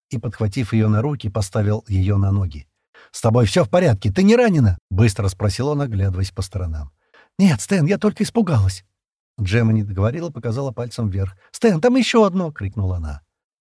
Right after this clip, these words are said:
Стэн быстро вскинул руку и нажал на пуск. Луч бластера поразил существо, и оно исчезло вместе с задетой верхушкой дерева. «Бежим!» — коротко бросил Стэн и, схватив её за руку, потащил за собой. Деревья в этом месте росли редко, и бежать было легко.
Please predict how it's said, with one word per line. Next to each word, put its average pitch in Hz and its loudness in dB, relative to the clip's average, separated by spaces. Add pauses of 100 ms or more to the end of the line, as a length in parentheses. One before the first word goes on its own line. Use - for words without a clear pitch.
Стэн 113 0
быстро 113 -2
вскинул 107 -2
руку 170 -8
и 143 -4
нажал 131 -4
на 117 -6
пуск. 104 -12 (300)
Луч 113 0
бластера 107 -2
поразил 107 -2
существо, 107 -6
и 110 0
оно 98 0
исчезло 156 -4
вместе 156 -6
с 139 -8
задетой 117 -6
верхушкой 98 -8
дерева. 76 -10 (480)
«Бежим!» — 151 2 (120)
коротко 110 0
бросил 92 -2
Стэн 139 -2
и, 107 -4
схватив 104 -6
её 87 -2
за 113 0
руку, 151 -6
потащил 143 -8
за 82 -8
собой. 71 -10 (200)
Деревья 127 0
в 117 0
этом 117 0
месте 101 0
росли 160 -4
редко, 180 -4
и 95 2
бежать 101 -2
было 98 -2
легко. 95 -6